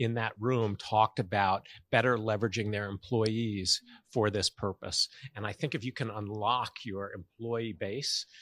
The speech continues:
you're doing a number of things. You're, you're energizing them. You're, uh, arming them to be, uh, the ambassadors that they can be in a way that is so different from the customer, who is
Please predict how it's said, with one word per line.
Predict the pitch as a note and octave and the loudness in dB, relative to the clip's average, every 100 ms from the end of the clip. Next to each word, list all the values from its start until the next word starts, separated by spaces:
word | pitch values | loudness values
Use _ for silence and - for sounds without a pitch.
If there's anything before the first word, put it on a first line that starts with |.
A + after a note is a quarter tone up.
| - - | -20 -12
you're | C#3 A#2 | -4 -4
doing | A#2 A#2+ A2 | 0 2 2
a | |
number | G#2 A2+ G#2 | 2 2 0
of | G2+ | -2
things. | - G2+ G2 F2+ | 0 0 0 0
You're, | G#2 G2 F#2+ F2+ - - | 0 2 2 -2 -8 -8
you're | A2+ | -4
energizing | B2 A#2+ A2+ A2 G2+ G2 G2 | 2 4 4 4 2 2 -2
them. | F#2+ F#2 F2+ F2 - B2 | -2 -4 -6 -8 -14 -4
You're, | A2 A2 G#2+ G#2+ A#2+ | 0 2 4 2 0
uh, | A2 G#2+ | 0 2
arming | A2+ A2+ B2 A2+ | 2 4 4 2
them | G2 G#2 G2 F#2 | 0 -2 -2 -4
to | - | -6
be, | G#2 G2 G2+ G2+ G2+ G#2 | -4 -2 0 0 -2 0
uh, | G2+ G2+ G2+ - | 2 4 2 -4
the | G#2+ G#2+ | -4 -2
ambassadors | G2+ G#2 G#2 - G#2+ G#2+ F#2+ | 0 0 0 -2 -2 -4 -4
that | A2+ - | -4 -6
they | G#2 | -6
can | F#2+ A#2+ A#2 | -4 -4 -2
be | G#2 G2+ G2+ | -2 -2 -2
in | G2 | -6
a | F#2+ | -4
way | A2 G#2+ G#2+ | -4 -2 -2
that | G#2 G2 | -4 -4
is | - | -2
so | - A2+ A2+ - _ _ | -2 -2 -4 -10 _ _
different | - A#2+ A#2 G#2 | -2 0 -2 -2
from | - G#2 G2+ - _ _ - | 2 2 2 -4 _ _ -4
the | A#2+ | -4
customer, | - D3+ - A#2+ E2 E2 _ _ | 0 0 0 -4 -8 -14 _ _
who | B2 A2 | 0 0
is | G#2+ G2+ | 0 -2